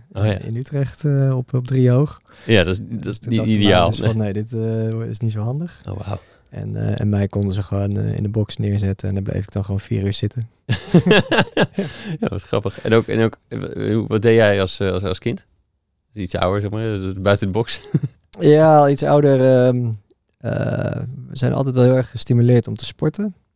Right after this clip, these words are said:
Speaker 2: Dus mijn moeder, die was ook altijd wel bezig met sport en spel, uitleen en sportlessen.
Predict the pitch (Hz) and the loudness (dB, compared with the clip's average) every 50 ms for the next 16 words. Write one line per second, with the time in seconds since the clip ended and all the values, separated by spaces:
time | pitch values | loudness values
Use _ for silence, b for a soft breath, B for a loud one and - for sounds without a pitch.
0 | _ _ _ _ _ _ _ _ _ _ _ - - - - - 117 107 107 110 | _ _ _ _ _ _ _ _ _ _ _ -18 -18 -14 -8 -4 -2 -2 0 0
1 | 110 110 110 117 - - - - 113 113 113 110 110 110 107 104 110 110 107 101 | -2 -2 -4 -4 -6 -6 -6 -6 -6 -6 -4 -4 -2 -2 -2 -2 -2 -2 -2 -4
2 | - - - 117 113 - 113 104 - - - 110 107 107 107 - - 104 107 104 | -4 -6 -6 -8 -6 -6 -6 -10 -8 -2 0 0 2 2 0 0 -2 -2 -4 -4
3 | 110 107 113 113 113 110 113 113 110 113 104 107 110 - - - 117 113 117 110 | -4 -6 -6 -4 -6 -6 -6 -6 -6 -6 -6 -6 -6 -8 -6 -4 -4 -2 0 0
4 | 110 110 - - 107 107 113 | 0 0 -2 -4 -4 -4 -4